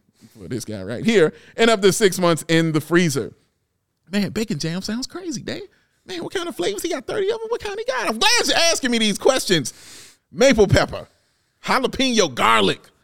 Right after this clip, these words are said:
Old Bay, rosemary, Malort. Dang it, they got Malort flavored stuff.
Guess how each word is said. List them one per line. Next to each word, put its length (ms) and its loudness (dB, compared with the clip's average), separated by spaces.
Old 420 4
Bay, 460 2
rosemary, 1160 4
Malort. 960 6
Dang 260 2
it, 280 2
they 100 -2
got 240 0
Malort 840 4
flavored 720 2
stuff. 800 2